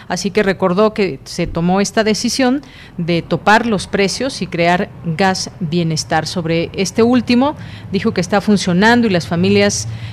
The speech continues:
eh, les dura más tiempo porque los cilindros de veinte y treinta kilogramos están completos.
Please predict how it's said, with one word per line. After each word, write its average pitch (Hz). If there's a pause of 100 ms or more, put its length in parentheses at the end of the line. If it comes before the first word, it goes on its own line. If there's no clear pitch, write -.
(100)
eh, 175
les 170
dura 202
más 196
tiempo 254
porque 190
los 175
cilindros 208
de 185
veinte 190
y 185
treinta 185
kilogramos 208
están 185 (240)
completos. 165